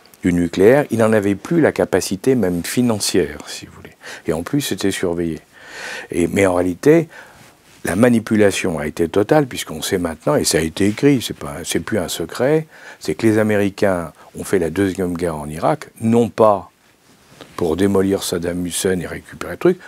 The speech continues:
mais pour récupérer des champs de pétrole, parce qu'à l'époque, ils étaient convaincus que l'Arabie Saoudite allait exploser, qu'ils allaient donc perdre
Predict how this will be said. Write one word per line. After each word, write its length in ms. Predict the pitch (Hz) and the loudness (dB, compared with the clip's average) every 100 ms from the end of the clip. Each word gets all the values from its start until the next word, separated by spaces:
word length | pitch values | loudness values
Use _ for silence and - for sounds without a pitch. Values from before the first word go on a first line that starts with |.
| - | -8
mais 100 | 90 | -6
pour 180 | - 98 | -4 -2
récupérer 460 | 101 - 104 98 80 | -2 -4 -4 -2 -2
des 120 | 73 | -4
champs 200 | - 117 | -2 -2
de 80 | 95 | -2
pétrole, 460 | 76 - 123 139 - - - | -4 0 2 0 -2 -18 -6
parce 200 | 120 - | -4 -4
qu'à 140 | - 151 | 2 4
l'époque, 440 | 135 127 131 131 | 6 4 2 2
ils 100 | 104 | -2
étaient 220 | 92 - 90 | -6 -4 -2
convaincus 600 | 113 98 87 80 117 127 | -2 0 -2 -2 -4 0
que 80 | 90 | 2
l'Arabie 420 | 95 104 101 101 | 4 2 -2 -4
Saoudite 500 | - 90 92 92 80 | 0 2 2 -4 -2
allait 200 | 76 90 | 2 4
exploser, 640 | 135 - 95 82 73 78 - _ _ _ _ - - - - | 4 0 0 0 2 -2 -4 _ _ _ _ -20 -20 -18 -16
qu'ils 180 | - 104 | -2 4
allaient 140 | 104 | 6
donc 260 | 107 107 95 | 6 2 2
perdre 380 | - 123 85 | 4 4 2